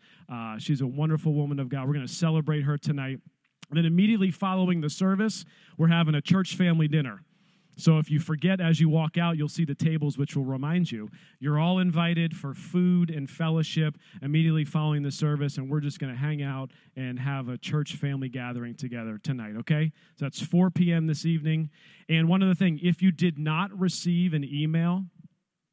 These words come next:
regarding that, that means I don't have your email. <laughs> 'Cause I try to send it out to everybody.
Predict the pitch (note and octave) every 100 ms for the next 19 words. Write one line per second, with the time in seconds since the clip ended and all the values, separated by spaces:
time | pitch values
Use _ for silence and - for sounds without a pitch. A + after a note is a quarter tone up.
0 | _ _ _ _ _ - C#3+ C#3 C#3 D3+
1 | D#3+ E3 F3 - F3 - _ _ _ _
2 | C#3+ C#3 D3+ D#3+ D3 C#3+ D3+ D#3+ D#3 D#3
3 | D3+ C#3 C#3 D3 D3 B2+ G2 - - _
4 | - - _ _ _ _ - D3+ - D3+
5 | C#3+ D#3 D3+ D3 D#3 C#3+ C3+ C3+ D#3 D3
6 | D3 C3 A#2 G#2+ G#2